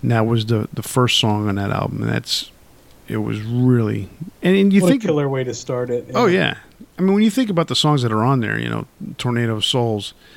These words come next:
Speaker 1: Five Magics, uh, Hangar eighteen, which is a staple, Take No Prisoners. I love that song. But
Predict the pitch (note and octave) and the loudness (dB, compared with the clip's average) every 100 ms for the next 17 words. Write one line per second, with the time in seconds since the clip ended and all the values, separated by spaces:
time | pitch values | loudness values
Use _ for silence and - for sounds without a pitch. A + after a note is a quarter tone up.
0 | - - - - B2 A#2 A2+ A#2 A2+ G#2 | -20 -20 -18 -4 -2 0 0 -2 -2 -6
1 | G#2 - - _ _ _ _ _ _ - | -6 -8 -8 _ _ _ _ _ _ -20
2 | - F#2 D#2 E2 - - D#3 - C3 C3 | -16 -14 -12 -16 -20 -16 -12 -4 -2 0
3 | B2 A#2+ C#3 B2 A2+ - A2 G#2 - A#2+ | 0 0 -2 -2 -2 -4 -4 -4 -2 -2
4 | A#2 G2+ G2 - - B3+ - C3 A2+ B2 | -4 -8 -12 -16 -20 -20 -4 -4 0 -2
5 | - C3 A2+ G2+ - - - D3 C3+ B2+ | 2 2 0 -4 -12 -20 -14 -8 -6 -2
6 | G#3 D#3+ G#2+ - - - _ _ _ _ | -2 0 -2 -4 -10 -16 _ _ _ _
7 | - - - _ A#2+ A2+ | -20 -20 -20 _ -2 -2